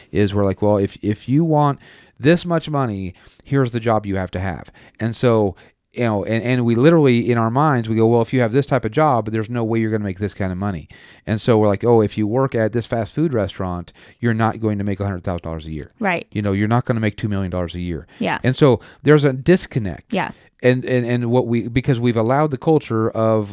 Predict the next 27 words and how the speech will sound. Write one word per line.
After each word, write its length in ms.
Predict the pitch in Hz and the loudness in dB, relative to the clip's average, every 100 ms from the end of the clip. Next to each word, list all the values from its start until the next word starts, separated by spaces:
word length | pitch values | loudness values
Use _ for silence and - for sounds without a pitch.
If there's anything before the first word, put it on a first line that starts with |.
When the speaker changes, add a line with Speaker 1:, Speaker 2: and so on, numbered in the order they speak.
| - | -6
Speaker 1:
where 240 | 117 117 | 0 0
we've 220 | 107 107 | 2 -2
been 180 | 107 101 | -2 -2
raised 500 | 127 147 107 98 - - - | 0 0 0 -2 -6 -18 -16
to 100 | - | -12
tell 340 | 107 - 139 123 | -8 0 2 2
us 240 | 95 - | 0 -4
this 220 | 110 104 | -6 -6
equals 320 | 95 - 92 92 | -8 -8 -8 -6
this. 160 | 98 | 0
Speaker 2:
Yeah. 220 | 208 160 180 - - _ | 0 -2 -8 -18 -20 _
Speaker 1:
And 260 | - 113 117 | -2 -2 2
yet 240 | 123 113 - - _ - | 2 2 -2 -20 _ 0
God 280 | 127 143 127 | 2 4 2
says 300 | 113 104 - | 0 0 -2
that 160 | 110 | -2
doesn't 200 | 110 104 | -2 -4
exist 300 | 101 113 - | -4 -4 -6
in 80 | 85 | -8
heaven. 260 | 87 80 123 | -6 -6 -2
Speaker 2:
Mm. 280 | 190 175 - | -2 -4 -8
Speaker 1:
It 60 | - | 0
doesn't 200 | 113 104 92 | 0 0 -4
exist 360 | - 110 117 - | -4 -2 -4 -4
in 60 | 92 | -10
the 60 | |
kingdom. 420 | - 87 73 69 | -8 -10 -10 -14